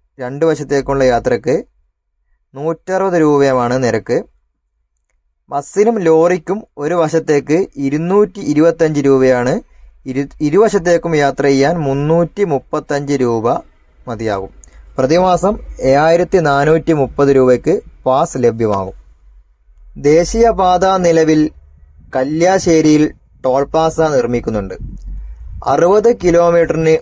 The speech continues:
ഒരു ടോൾ പിരിവ് എന്നതാണ് കേന്ദ്ര സർക്കാർ നയം. അങ്ങനെയാണെങ്കിൽ ദേശീയപാത നവീകരണം പൂർത്തിയായാൽ മാഹി bypass-ിലെ ടോൾ പിരിവ് ഒഴിവാകും.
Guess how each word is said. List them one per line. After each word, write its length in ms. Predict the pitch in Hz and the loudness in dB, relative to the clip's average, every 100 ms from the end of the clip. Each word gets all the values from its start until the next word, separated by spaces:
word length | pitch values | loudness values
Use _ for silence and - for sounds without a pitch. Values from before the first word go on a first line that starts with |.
| - | 0
ഒരു 180 | 143 170 156 | 2 2 0
ടോൾ 220 | 143 147 | 2 2
പിരിവ് 400 | 147 151 147 143 - - | 0 -2 2 2 0 -8
എന്നതാണ് 540 | 123 127 123 120 123 131 - | -8 -2 -2 -2 -6 -8 -4
കേന്ദ്ര 280 | 120 120 135 | -4 -2 -2
സർക്കാർ 440 | 139 127 - 120 | -2 -2 -2 -4
നയം. 300 | 113 98 95 - - - - - - - | -4 -8 -10 -14 -18 -18 -20 -20 -20 -10
അങ്ങനെയാണെങ്കിൽ 640 | 147 190 190 196 190 196 - - - | -4 -2 0 0 0 0 -2 -14 -6
ദേശീയപാത 840 | 143 151 156 202 214 180 175 165 | 0 2 2 2 2 2 0 2
നവീകരണം 720 | 170 160 147 151 151 147 147 | 2 2 2 2 2 0 0
പൂർത്തിയായാൽ 640 | 131 123 120 135 127 117 - - - - - | 0 0 0 2 2 2 0 -4 -12 -12 -10
മാഹി 380 | 135 139 147 180 | -4 0 2 2
bypass-ിലെ 640 | 170 151 147 143 147 139 139 | 4 2 0 -2 2 2 0
ടോൾ 360 | - 127 131 | 0 2 2
പിരിവ് 440 | 131 143 131 131 - | 2 0 2 2 2
ഒഴിവാകും. 460 | 127 113 104 98 98 | 0 0 0 -2 -6